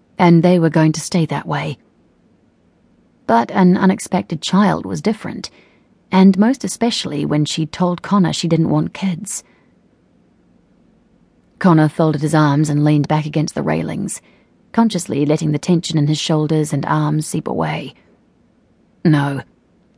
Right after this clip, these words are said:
he wasn't going to turn away. He'd look. He'd watch her because he felt nothing for her anymore. Nothing at all. Then Victoria turned,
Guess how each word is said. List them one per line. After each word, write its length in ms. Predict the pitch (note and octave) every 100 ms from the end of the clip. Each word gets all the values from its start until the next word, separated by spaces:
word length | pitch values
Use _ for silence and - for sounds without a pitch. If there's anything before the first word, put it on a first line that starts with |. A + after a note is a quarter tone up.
| _
he 120 | - E3+
wasn't 280 | F3+ D#3
going 140 | D#3 C#3+
to 80 | D3+
turn 240 | E3+ D3+
away. 460 | D3+ D#3+ D#3 D#3+ - _ _ _ _ _ _ -
He'd 200 | G#3+ G3
look. 440 | G3 D3+ - - _ _ _ _ _ _ _ _ _
He'd 220 | E3 E3
watch 320 | E3 F#3+ - -
her 240 | C#3+ C#3+
because 320 | - - D#3+
he 120 | G3
felt 280 | G3 F#3 E3
nothing 420 | E3+ E3+ - D3
for 140 | C#3+ C#3+
her 200 | C#3+ C#3+
anymore. 440 | D3+ D3 D3 - - _ _ _ _ _ _
Nothing 340 | - D3 - D3+
at 80 | D3+
all. 340 | E3 D#3 B2 _ _ _ _ _ _ _ _ _ _ _ _ _ _ _ _ _ _
Then 340 | F3+ G#3+ A#3+ A3+
Victoria 540 | F#3 - A3 F3+ D3+
turned, 560 | - F#3 D#3 C#3+ D3+